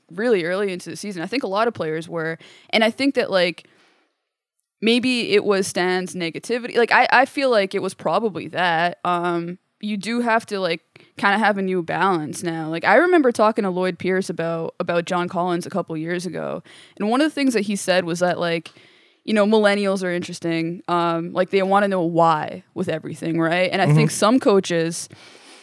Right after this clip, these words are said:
Speaker 1: ironically, I think maybe, like, the older you get, the more you're cool with that because, like, you're just, like, you're looking for that youthful energy, right? Whereas, like, if you're that age,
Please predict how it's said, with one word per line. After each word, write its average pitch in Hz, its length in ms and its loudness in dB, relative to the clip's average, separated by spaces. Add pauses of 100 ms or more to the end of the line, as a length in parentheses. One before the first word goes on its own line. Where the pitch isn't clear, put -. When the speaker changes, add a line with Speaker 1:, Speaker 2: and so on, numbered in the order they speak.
(140)
Speaker 1:
ironically, 233 600 6
I 202 60 6
think 254 280 2
maybe, 269 340 4
like, 202 160 2
the - 80 0
older 220 300 4
you 165 180 0
get, 180 420 2 (120)
the 202 140 2
more 208 280 2
you're 190 140 0
cool 220 220 0
with 196 160 2
that 160 220 0
because, 180 300 0
like, 180 200 0
you're 196 100 4
just, 208 260 2
like, 180 180 0
you're 196 140 4
looking 180 340 -2
for 175 160 -2
that 165 200 -4
youthful 175 400 -6
energy, 170 420 -4
right? 165 280 -2
Whereas, 180 260 -2
like, 175 220 -2
if - 120 -6
you're 196 180 2
that 175 240 2
age, 180 500 -4